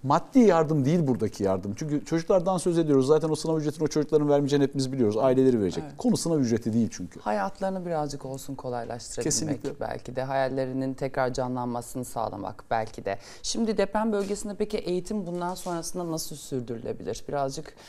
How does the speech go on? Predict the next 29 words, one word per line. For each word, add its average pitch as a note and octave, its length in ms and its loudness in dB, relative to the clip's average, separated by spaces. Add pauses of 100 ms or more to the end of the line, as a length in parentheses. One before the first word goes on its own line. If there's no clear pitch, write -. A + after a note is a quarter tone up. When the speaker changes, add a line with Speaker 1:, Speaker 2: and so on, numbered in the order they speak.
(140)
Speaker 2:
hem, E3 300 -4
e, D#3 140 -2
eğitimsel D3+ 600 -2
açıdan E3+ 360 -4
bakalım F3+ 340 -6
hem D3+ 180 -4
de D#3 60 4
psikolojik C3 480 -8
açıdan A#2+ 340 -8
çocuklarımız A#2 520 -10
açısından - 500 -10
bakalım. - 260 -18 (560)
Speaker 1:
Bir G#3+ 80 -10
de C#4+ 80 -2
üniversiteye F#3+ 840 0
girecek, C3 420 2
üniversite E3 260 0
sınavına B2 220 2
girecek G2 260 -2
çocuklardan G#2 580 -4
da F#2+ 60 -2
söz - 140 -8
Speaker 2:
Olur, F3 200 4
Speaker 1:
edelim A2+ 140 2
Speaker 2:
tabii D#3 140 2
ki, A#2 80 4
Speaker 1:
isterseniz. D3+ 280 0
Speaker 2:
tabii D#3+ 100 0
Speaker 1:
Çünkü, G3 340 2